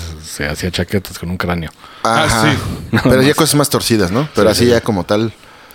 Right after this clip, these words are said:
Speaker 1: Como que fue mencionado.
Speaker 3: Ajá.
Speaker 2: Y les aviso, presente como hablamos de asesino serial, tenemos que hacer el anuncio. Pues obviamente va a haber violación,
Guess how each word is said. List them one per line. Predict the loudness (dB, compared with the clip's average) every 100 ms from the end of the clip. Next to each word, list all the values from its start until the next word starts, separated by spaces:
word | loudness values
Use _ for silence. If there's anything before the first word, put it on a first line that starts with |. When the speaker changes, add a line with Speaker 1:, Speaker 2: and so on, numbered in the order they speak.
| -2
Speaker 1:
Como | 0
que | 2
fue | 4
mencionado. | 4 2 -2 -6 -6
Speaker 3:
Ajá. | -4 -2 2
Speaker 2:
Y | 2 4
les | 2 2
aviso, | 2 2 2 0
presente | 2 0 0
como | 0 2
hablamos | 2 2
de |
asesino | 0 -2 -2 -2
serial, | 0 2 2 2 0
tenemos | -2 -2 -2
que | -4
hacer | 0 0
el | 2
anuncio. | 2 2 2 0
Pues | -2 -2
obviamente | 0 2 2 0 0 0
va | 2
a | 2
haber | 2 0 -6 -14 -20 -20 _ -16 -16 -20 -2
violación, | 2 4 4 2 2 0